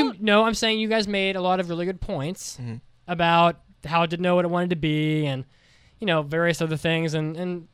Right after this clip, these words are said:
Speaker 2: things I hadn't thought about. And so I lowered it a little bit.
Speaker 3: Okay. So, yeah. Um, to me, this show was not good. Um, surprise, surprise. Uh, it wasn't, like, it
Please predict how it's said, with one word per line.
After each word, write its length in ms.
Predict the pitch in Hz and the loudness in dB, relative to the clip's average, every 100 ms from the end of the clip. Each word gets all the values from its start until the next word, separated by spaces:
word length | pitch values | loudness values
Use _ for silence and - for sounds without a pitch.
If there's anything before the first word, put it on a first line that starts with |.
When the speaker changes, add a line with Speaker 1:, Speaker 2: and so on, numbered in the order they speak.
| - | -4
Speaker 2:
things 180 | 190 185 | -2 0
I 120 | 180 | 0
hadn't 160 | 185 | 0
thought 160 | 170 156 | -2 -2
about. 380 | 156 156 160 - _ - | 0 0 0 -2 _ -16
And 100 | 185 | -4
so 220 | 214 214 | 0 0
I 80 | 208 | 0
lowered 300 | 220 202 135 | 0 -2 -2
it 20 | |
a 40 | |
little 120 | 117 104 | -8 -14
bit. 160 | 95 - _ _ _ _ _ _ _ _ - | -18 -20 _ _ _ _ _ _ _ _ -16
Speaker 3:
Okay. 300 | - 120 123 _ _ _ _ _ _ _ _ _ | -12 -10 -12 _ _ _ _ _ _ _ _ _
So, 520 | - - 190 180 175 - - _ _ _ _ - | -4 4 8 8 6 0 -16 _ _ _ _ 0
yeah. 240 | 151 110 _ - | 0 0 _ 4
Um, 480 | 175 175 170 165 - _ - - | 8 8 6 2 -10 _ -20 -8
to 120 | - | -4
me, 380 | 165 190 233 247 - | 0 2 4 2 -2
this 280 | 147 156 170 | -6 -2 -2
show 540 | - 156 135 131 123 - - | 0 2 4 2 -2 -6 -14
was 160 | 120 | -8
not 220 | 123 147 - | -4 -4 -6
good. 240 | 95 - - - - | -14 -16 -20 -10 -2
Um, 400 | 127 113 117 139 | -2 -2 -6 -10
surprise, 340 | - - 110 - | -8 -6 -6 -6
surprise. 340 | 123 120 - - - - 127 | -10 -8 -10 -14 -20 -12 0
Uh, 380 | 139 135 127 - - _ _ _ _ - _ _ _ | 2 4 2 -2 -12 _ _ _ _ -20 _ _ _
it 160 | 156 165 | 0 0
wasn't, 540 | 156 208 220 233 202 - - - _ _ _ _ _ _ _ _ _ - | 4 4 6 0 -2 -6 -20 -20 _ _ _ _ _ _ _ _ _ -2
like, 240 | 160 | 4
it 60 | 170 | 4